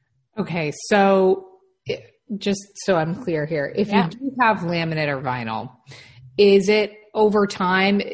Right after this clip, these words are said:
Speaker 1: does off-gassing apply to this? Does it become less toxic over time or, or not really? Because you're saying it's,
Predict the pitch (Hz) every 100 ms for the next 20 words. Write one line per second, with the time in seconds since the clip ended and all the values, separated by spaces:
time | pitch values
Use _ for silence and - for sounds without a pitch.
0 | 190 185 165 - 175 - 180 180 185 160
1 | 156 165 160 175 214 233 247 240 175 175
2 | 170 170 156 175 170 165 - 185 175 -
3 | 180 185 175 170 - 180 214 196 165 -
4 | 185 180 160 147 190 190 180 160 160 160
5 | - 160 156 151